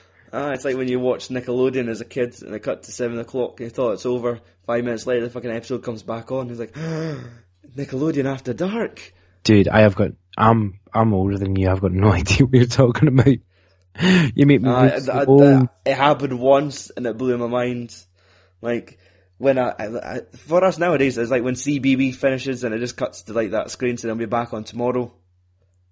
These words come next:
Speaker 1: But ten minutes later, it comes back on and, like, "Are you still watching? We've got more shows." And you're like, <gasps> "They do this?"
Speaker 2: <laughs>
Speaker 1: Like, I thought it was finished.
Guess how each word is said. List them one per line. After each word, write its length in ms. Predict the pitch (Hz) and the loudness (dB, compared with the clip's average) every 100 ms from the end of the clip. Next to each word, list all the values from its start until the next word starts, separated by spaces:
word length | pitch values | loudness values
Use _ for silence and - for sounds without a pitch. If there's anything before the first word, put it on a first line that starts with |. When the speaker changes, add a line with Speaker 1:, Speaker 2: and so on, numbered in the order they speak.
| _ - | _ -10
Speaker 1:
But 180 | 95 - | -10 -6
ten 200 | 131 123 | -6 -4
minutes 260 | 117 113 | -6 -4
later, 200 | 127 117 107 | -2 -2 -2
it 80 | |
comes 220 | 131 120 107 | -6 -8 -6
back 300 | 120 120 131 | -6 -4 -2
on 200 | 127 123 - | -2 -4 -12
and, 100 | 117 | -8
like, 260 | 123 - _ | -8 -10 _
"Are 120 | - | -10
you 80 | 131 | -8
still 280 | - 175 165 | -4 -2 0
watching? 520 | 185 202 - 143 127 - _ _ _ | 2 2 0 -6 -6 -14 _ _ _
We've 140 | 131 127 | -6 -2
got 180 | 165 | -2
more 200 | 156 147 | -2 -6
shows." 680 | 127 - 175 170 123 117 - _ _ _ _ | -6 -4 -4 -4 -6 -12 -16 _ _ _ _
And 140 | 120 131 | -8 -6
you're 100 | 131 | -6
like, 580 | 180 214 240 220 190 | 0 2 4 2 -2
<gasps> 0 | |
"They 180 | 131 131 | -2 -4
do 320 | 131 208 302 | -2 -2 0
this?" 540 | 330 349 330 - - - | 0 -4 -4 -8 -6 -2
Speaker 2:
<laughs> 60 | 117 147 - 143 165 139 - - _ _ _ - | 2 2 2 -2 -2 -6 -8 -14 _ _ _ -10
Speaker 1:
Like, 160 | 240 254 | -6 -4
I 80 | 294 | -4
thought 240 | 294 269 | -2 -2
it 40 | |
was 120 | 262 254 | -4 -4
finished. 720 | - 330 339 190 - - - | -2 0 0 -4 -8 -12 -18